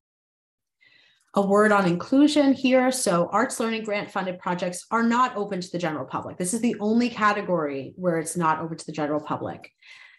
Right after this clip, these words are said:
Uh, even still, uh, if you're going, if a teaching artist is going in to work with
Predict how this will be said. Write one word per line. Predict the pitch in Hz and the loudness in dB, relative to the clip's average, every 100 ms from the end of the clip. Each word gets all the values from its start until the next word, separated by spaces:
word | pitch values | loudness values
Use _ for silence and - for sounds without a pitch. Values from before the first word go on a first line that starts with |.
| _ | _
Uh, | 170 165 254 | 2 2 6
even | 302 339 302 | 6 8 6
still, | - - 220 151 123 - | 4 4 6 6 2 0
uh, | 190 175 165 190 | 2 4 4 0
if | 180 | 0
you're | 285 339 | 2 4
going, | 330 302 233 | 6 6 4
if | 226 | 0
a | |
teaching | 214 302 311 277 | 2 2 4 2
artist | 240 240 220 | 2 0 -4
is | - | -2
going | 196 190 185 | -2 -2 -4
in | 185 170 | -4 -4
to | 170 185 | -6 -8
work | 170 180 180 | -2 -2 -2
with | 180 160 170 | -2 -2 -6